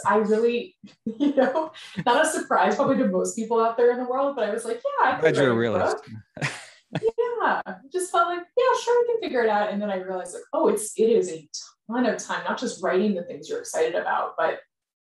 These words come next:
Speaker 1: editing, painstakingly copy editing, going over the same things over and over again, um, which is the least glamorous part, I think, of the process. But it's so cool at the end of the,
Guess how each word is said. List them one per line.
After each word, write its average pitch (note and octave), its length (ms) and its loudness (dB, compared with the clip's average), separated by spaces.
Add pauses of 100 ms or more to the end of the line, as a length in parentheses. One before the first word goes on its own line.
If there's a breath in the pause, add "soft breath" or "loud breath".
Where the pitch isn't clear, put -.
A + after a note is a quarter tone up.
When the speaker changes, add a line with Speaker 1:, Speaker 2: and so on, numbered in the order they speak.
(140)
Speaker 1:
editing, G3+ 640 0 (120)
painstakingly G3+ 920 -4 (140)
copy G#3 380 2
editing, F#3 500 0
going G3+ 240 -2
over F#3 160 0
the F3+ 100 -2
same F#3+ 300 -4
things - 280 -8
over F#3 280 2
and - 120 -6
over E3 360 -4
again, - 500 -10
um, E3 300 -2
which F#3+ 120 -4
is G3+ 100 -2
the F#3+ 60 0
least F#3+ 280 0
glamorous - 480 -4
part, F#3 220 -2
I - 20 -10
think, - 140 -8
of - 80 -20
the - 80 -6
process. - 560 -4
But F3+ 200 0
it's - 220 -4
so A3 240 0
cool F#3 220 2
at - 80 -4
the D#3+ 100 -10
end D#3+ 160 -14
of - 80 -20
the, - 140 -8